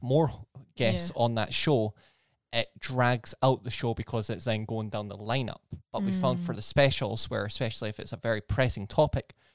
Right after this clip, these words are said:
Speaker 1: being able to have a variety of opinions for,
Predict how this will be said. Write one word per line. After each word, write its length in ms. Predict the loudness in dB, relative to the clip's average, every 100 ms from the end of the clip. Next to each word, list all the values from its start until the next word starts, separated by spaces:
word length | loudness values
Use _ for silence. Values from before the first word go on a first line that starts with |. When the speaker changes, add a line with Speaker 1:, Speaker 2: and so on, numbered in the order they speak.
| _ _
Speaker 1:
being 220 | -4 -2 0
able 220 | -2 -2
to 120 | -2
have 160 | -2 2
a 220 | 2 2 0
variety 360 | 2 4 4
of 120 | 0
opinions 640 | -4 2 2 2 -2 -2 -6
for, 480 | -2 0 2 0